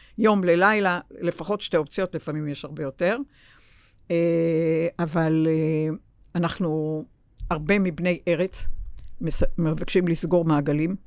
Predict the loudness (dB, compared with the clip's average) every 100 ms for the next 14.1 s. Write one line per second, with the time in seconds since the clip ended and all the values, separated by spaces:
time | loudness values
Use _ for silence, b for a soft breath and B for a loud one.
0 | -12 -6 -2 -2 0 0 0 0 -2 -2
1 | 2 0 0 b b b b -16 -4 2
2 | 2 4 2 4 6 8 8 10 10 10
3 | 8 6 2 4 4 4 0 4 6 6
4 | 4 4 4 2 4 2 2 -2 -2 -2
5 | 0 0 0 0 -4 -20 _ _ -10 -4
6 | -4 -2 -4 -4 -2 -2 0 0 0 -2
7 | 0 2 2 2 -2 0 0 -2 -4 -6
8 | -4 -4 -4 -4 -2 -2 -2 0 2 4
9 | 2 0 -4 b b -8 -4 2 4 4
10 | 4 2 0 -2 -2 -2 -4 0 0 0
11 | -2 -8 b b b -2 0 0 0 -2
12 | -4 -6 -14 0 0 2 2 2 0 0
13 | 0 0 0 0 0 0 0 0 0 0
14 | 0